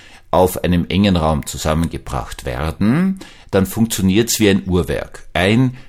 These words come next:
Zahnrad greift in das nächste Zahnrad hinein und das große Zahnrad auf das kleine Zahnrad und das große Zahnrad dreht sich langsam, das kleine Zahnrad dreht sich schnell.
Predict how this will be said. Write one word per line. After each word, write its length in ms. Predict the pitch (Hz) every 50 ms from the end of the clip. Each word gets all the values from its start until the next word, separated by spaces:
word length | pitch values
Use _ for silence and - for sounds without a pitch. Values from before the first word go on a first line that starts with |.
| - -
Zahnrad 680 | - 95 78 73 82 92 98 85 90 85 82 - - -
greift 440 | 73 73 73 73 73 - - - -
in 100 | 80 76
das 180 | 69 - -
nächste 360 | 80 80 80 73 - - 82
Zahnrad 540 | - - 90 80 73 73 69 67 67 65 -
hinein 680 | - - 69 62 58 64 71 87 107 135 170 190 190 - - - - - - - _ -
und 540 | 113 117 113 113 110 104 - - - - -
das 140 | - -
große 360 | - 90 87 98 - - 110 -
Zahnrad 580 | - 110 101 107 113 110 107 110 117 113 -
auf 160 | - - -
das 160 | - 82 - -
kleine 360 | - 64 62 78 104 123 123
Zahnrad 640 | - 147 147 151 156 156 156 156 160 160 160 - -
und 520 | - 107 110 107 110 113 113 113 - -
das 140 | 90 - -
große 360 | - 85 85 85 - 113 90
Zahnrad 460 | - - 87 85 85 82 78 - -
dreht 180 | 78 73 73 -
sich 120 | - 73
langsam, 440 | 73 80 110 139 - - - 147 127
das 140 | 110 95 -
kleine 340 | - 87 82 85 87 90 -
Zahnrad 460 | - - 80 80 78 73 76 - -
dreht 200 | 82 78 - -
sich 180 | - 69 -
schnell. 400 | - - 80 80 98 127 170 190